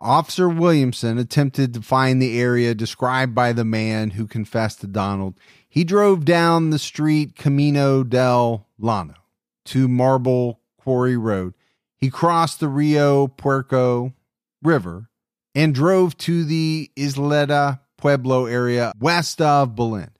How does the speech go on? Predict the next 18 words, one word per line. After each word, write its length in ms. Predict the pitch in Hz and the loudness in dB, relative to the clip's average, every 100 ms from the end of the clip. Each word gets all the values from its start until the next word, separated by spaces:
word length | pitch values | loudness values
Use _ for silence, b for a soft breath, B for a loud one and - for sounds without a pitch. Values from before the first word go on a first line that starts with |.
| _ _ _ - | _ _ _ -2
A 60 | |
man 320 | 143 180 226 214 | 2 2 2 0
was 180 | 180 | 0
repairing 500 | 170 147 170 170 165 | -2 -2 0 2 0
a 60 | 147 | 0
cattle 380 | - 175 160 107 | -2 -2 0 -4
guard 280 | 85 - - _ | -8 -16 -20 _
and 180 | 113 117 | -6 -6
told 300 | - 147 147 | 0 2 4
Officer 600 | 143 139 135 - 131 127 | 2 2 -2 -4 -2 0
Williamson 720 | 117 147 226 180 131 135 127 | -2 -2 0 -2 -2 0 0
that 280 | 127 127 117 b b b | 0 -2 -4 b b b
the 100 | 135 | -6
quarry 680 | 131 - 196 226 165 131 127 | -6 -8 -2 0 2 2 2
miles 460 | 123 123 135 147 131 | 0 2 2 0 0
down 280 | 139 135 | 0 0
the 80 | 135 | -2
road 420 | 123 113 95 95 | -2 -2 -4 -6